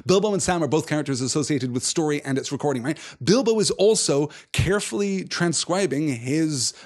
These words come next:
adventures in, in the Red Book, the book that we're holding as we read The Lord of the Rings, in fact, comes to us through Bilbo and Frodo and to a lesser extent Sam.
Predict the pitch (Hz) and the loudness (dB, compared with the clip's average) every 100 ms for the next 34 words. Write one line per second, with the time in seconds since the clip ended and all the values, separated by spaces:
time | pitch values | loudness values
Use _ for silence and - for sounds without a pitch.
0 | - 160 160 202 - - 135 131 135 127 | -8 -2 -2 -2 -4 -8 -10 -8 -2 -2
1 | 131 131 139 120 139 127 120 202 - - | -2 -2 -2 0 2 2 2 0 0 -4
2 | 135 135 139 123 127 117 135 151 147 151 | -10 -10 -12 -6 -4 -4 -4 -4 -2 -2
3 | 147 160 160 151 185 214 156 123 110 104 | -2 -2 -2 -2 -2 -4 -4 -6 -8 -10
4 | 104 101 104 - 113 110 98 - - - | -12 -12 -12 -12 -10 -10 -12 -16 -20 -10
5 | - 147 - 120 120 135 120 135 127 117 | -4 -4 -2 -4 -4 -4 0 2 0 -4
6 | 120 110 - 123 117 107 110 110 110 107 | -6 -10 -4 -4 -4 -8 -10 -8 -8 -8
7 | 110 - 110 101 - 135 160 170 120 | -10 -10 -10 -10 -6 -2 0 -2 -4